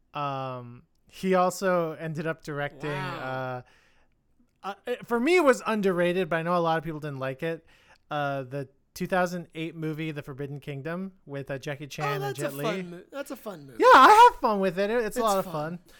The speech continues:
Speaker 1: He also, he also directed, uh, he also directed, like, a little indie movie with, um,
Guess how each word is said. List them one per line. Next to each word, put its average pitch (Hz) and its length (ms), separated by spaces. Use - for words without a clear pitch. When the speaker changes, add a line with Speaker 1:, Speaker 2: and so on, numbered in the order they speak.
Speaker 1:
He 226 140
also, 311 440
he 220 180
also 277 280
directed, 185 840
uh, 151 480
he 202 100
also 233 180
directed, 240 280
like, 220 140
a 185 40
little 180 400
indie 180 260
movie 208 320
with, 165 340
um, 135 520